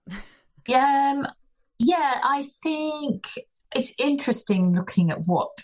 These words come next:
Speaker 2: a serial monogamist I've been, and that's not uncommon in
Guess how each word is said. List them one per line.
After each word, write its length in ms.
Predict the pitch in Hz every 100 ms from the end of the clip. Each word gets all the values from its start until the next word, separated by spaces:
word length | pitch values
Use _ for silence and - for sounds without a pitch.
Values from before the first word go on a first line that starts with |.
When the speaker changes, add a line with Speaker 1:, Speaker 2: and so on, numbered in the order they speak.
| -
Speaker 2:
a 60 |
serial 560 | 170 - 180 175 160 151
monogamist 840 | 151 156 143 165 - - - - -
I've 220 | 131 -
been, 380 | 120 110 107 113 - - -
and 180 | 170
that's 300 | 175 170 -
not 340 | 175 185 180 -
uncommon 1000 | 175 175 165 - 170 139 - - 131 - _ -
in 580 | 143 135 135 135 127